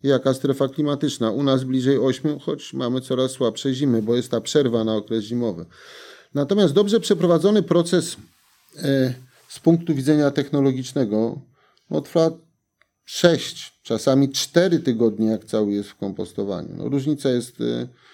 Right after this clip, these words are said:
bardzo duża. No, oczywiście ta optymalizacja to jest tworzenie odpowiednich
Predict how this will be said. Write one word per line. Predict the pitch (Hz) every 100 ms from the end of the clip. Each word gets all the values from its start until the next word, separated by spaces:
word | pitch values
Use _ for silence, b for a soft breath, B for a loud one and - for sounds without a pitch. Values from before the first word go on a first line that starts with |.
| b _
bardzo | 127 123 127
duża. | 107 101 95 95 139 b b b b 147
No, |
oczywiście | 143 175 175 175 170 - _
ta | 165 160
optymalizacja | 160 175 160 151 143 156 151 156
to | 139
jest | 135 135
tworzenie | - 117 127 123
odpowiednich | 120 123 117 113 113 110 -